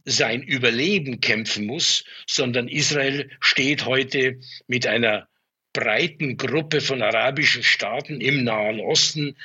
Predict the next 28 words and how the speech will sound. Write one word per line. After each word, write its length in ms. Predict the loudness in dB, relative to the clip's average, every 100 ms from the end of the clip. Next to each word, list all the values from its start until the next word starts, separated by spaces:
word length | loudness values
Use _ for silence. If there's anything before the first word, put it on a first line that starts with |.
| -6
sehr 340 | -2 2 2
erfolgreich 800 | 0 0 0 0 0 0 0 0
da. 340 | 0 0 -2 -6 -18 -18 -8
Und 200 | -4 2
dieser 260 | 2 2
Weg 300 | 2 0 0
wird 200 | -2 0
fortgesetzt 720 | 0 -2 -2 0 2 2 0 0
werden. 400 | 0 0 -6 -8 -16 -10 -4
Die 100 | 0
smarten 760 | 0 0 0 -2 -2 -4 -4 -10 -2
Araber 480 | 0 2 2 -2 -2 -10 -4
werden 400 | 2 2 2 0
immer 260 | 2 2
mehr. 420 | 2 2 0 -4 _ -20 -20 _ _
Ähm, 480 | -8 -4 -4 -4 -6 -4
ich 160 | -2
habe 200 | 0 0
die 100 | 0
Länder 500 | 2 2 2 0 -2 -10 -20 -6
vorhin 340 | 0 0 2
alle 260 | 0 2 2
aufgezählt, 680 | 2 0 0 2 2 2 -2
U 180 | -2 2
A 100 | 2
E, 340 | 2 2 0
Bahrain, 680 | 2 0 0 0 2 2 2
Marokko, 640 | 2 2 -2 -2 -4 -4